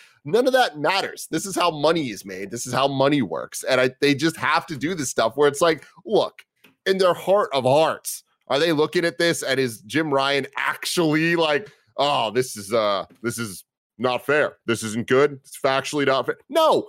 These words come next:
he gets it, but he has to do this. He has to do this. It's part of the job. It's like the job. That's like legitimately not just part of, it is what the job is, is to just make sure that your business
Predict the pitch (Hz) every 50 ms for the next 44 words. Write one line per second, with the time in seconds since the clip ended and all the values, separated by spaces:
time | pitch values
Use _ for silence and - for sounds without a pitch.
0 | - _ 311 330 247 208 160 143 143 120 - 214 233 - 185 - _ - 311 247
1 | 233 - 208 208 208 - - 226 233 254 277 254 175 - - - - - 294 233
2 | 247 277 - 403 - 202 156 139 117 101 82 73 - - _ _ _ _ 175 180
3 | 180 - - 202 220 247 247 220 214 165 - 247 285 277 120 - - _ _ _
4 | _ _ - 175 - - 196 196 - - _ 107 107 185 220 165 135 107 - -
5 | - _ _ _ 127 139 - 160 143 127 87 95 123 147 139 156 196 143 147 147
6 | 139 123 120 151 156 131 127 - - _ _ - 131 _ - 180 190 175 127 110
7 | - - 139 143 147 160 151 135 - 143 143 143 123 - 135 131 131 - 117 107
8 | - - - - _ _ - 147 - 143 143 143 - - 156 135 135 - - 120
9 | - - - - - 147 143 127 113 - - - 156 - 165 147 - - - -
10 | 110 120 180 226 214 - 131 - - - 123 - - -